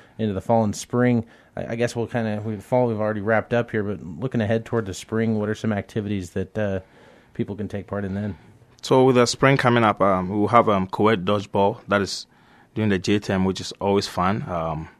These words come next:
Speaker 2: and then we'll have indoor soccer tournament. It's a usually one-day soccer tournament. But, um, so when we are having a soccer tournament, the soccer players cannot be part of that program because they play for school.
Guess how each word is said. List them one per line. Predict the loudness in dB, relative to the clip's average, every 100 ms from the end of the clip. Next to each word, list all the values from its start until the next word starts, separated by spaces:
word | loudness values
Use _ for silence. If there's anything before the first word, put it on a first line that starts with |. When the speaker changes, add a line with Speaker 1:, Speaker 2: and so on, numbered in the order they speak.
| _ _ -20 -20 -16 -2
Speaker 2:
and |
then | 2
we'll | 4
have | 6 4
indoor | 4 4 4 2 -2 -8 _
soccer | -6 -2 0 -2
tournament. | 0 0 0 -2 -6 _
It's | -10 -6
a | -4 -6 -12
usually | -8 -2 0 2
one-day | 2 0 0
soccer | -4 -6 -8
tournament. | -6 -4 -4 -6 -10 -18 -20 -20 -20 -6
But, | 0 2
um, | 4 4 2 -2 -12 -20 _ _
so | -4 2
when | 4 6
we | 6
are |
having | 6 4
a | 0
soccer | -2 -2
tournament, | -2 0 2 2 -2 -8 _
the | -6
soccer | -4 0 0
players | 0 -2 -2
cannot | -2 -2 0 -2 -6
be |
part | -6 0 0
of | 0
that | -2 -2
program | -4 -4 -8 -16 -20 _ -12
because | -2 -2 0
they | -2
play | -2 -2
for | -2 -4
school. | -4 -2 -2